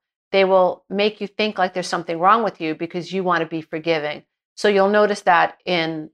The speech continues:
a personality trait of a narcissist. They lack genuine empathy. They might, on the surface, act like they're caring about you, but it has to do with them.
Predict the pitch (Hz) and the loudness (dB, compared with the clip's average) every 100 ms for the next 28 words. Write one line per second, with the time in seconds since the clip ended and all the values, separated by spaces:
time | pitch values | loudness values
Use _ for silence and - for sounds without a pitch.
0 | _ _ 165 165 156 151 - _ _ 190 | _ _ -2 0 0 -4 -10 _ _ -6
1 | 180 175 165 160 156 151 143 143 151 151 | -2 0 2 2 -2 -4 -4 -4 -6 -2
2 | 151 156 - 156 - - _ _ _ _ | -2 -2 -6 -12 -12 -12 _ _ _ _
3 | - 226 220 226 240 262 214 - 208 208 | 2 2 4 4 4 0 -8 -4 -2 0
4 | 202 180 - 190 - 185 - - - _ | -2 -4 -4 -6 -6 -12 -8 -8 -10 _
5 | _ _ - 285 302 269 247 - _ 202 | _ _ 0 2 2 2 0 -2 _ 0
6 | 196 180 - 165 170 233 254 262 - - | 0 -2 -2 -2 0 2 2 0 -8 -4
7 | 190 190 202 196 185 175 175 _ _ _ | 2 2 0 0 2 2 -2 _ _ _
8 | 185 175 - 170 180 196 196 220 214 240 | -2 -2 0 0 0 0 2 2 2 0
9 | 240 240 202 208 240 240 - 214 196 - | -2 -4 -6 -2 -2 -2 -4 -4 -4 -6
10 | 165 180 165 143 135 | -2 0 0 -2 -10